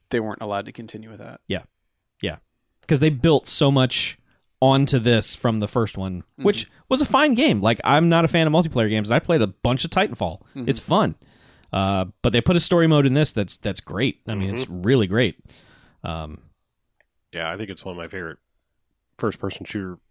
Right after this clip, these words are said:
Speaker 3: story modes in a long
Speaker 1: Mm-hmm.
Speaker 3: time.
Speaker 2: Mm-hmm. Yeah.
Speaker 1: Oh, well.
Speaker 2: So, good game.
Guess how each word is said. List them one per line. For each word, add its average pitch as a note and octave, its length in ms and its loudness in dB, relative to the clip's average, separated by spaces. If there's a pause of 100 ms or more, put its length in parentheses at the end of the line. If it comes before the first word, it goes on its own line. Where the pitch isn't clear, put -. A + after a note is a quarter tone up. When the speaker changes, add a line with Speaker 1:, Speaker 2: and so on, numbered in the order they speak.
Speaker 3:
story G#2 280 -2
modes F#2+ 320 -4
in F#2 60 -10
a F2+ 80 -8
long F#2 260 -4
Speaker 1:
Mm-hmm. A2+ 120 -8
Speaker 3:
time. F#2+ 180 -6
Speaker 2:
Mm-hmm. C3 220 -4 (1120)
Yeah. D3 100 -2 (180)
Speaker 1:
Oh, A#2+ 100 -10
well. A2+ 220 -18 (600)
Speaker 2:
So, - 160 -14 (800)
good G3+ 120 -6
game. G2+ 180 -6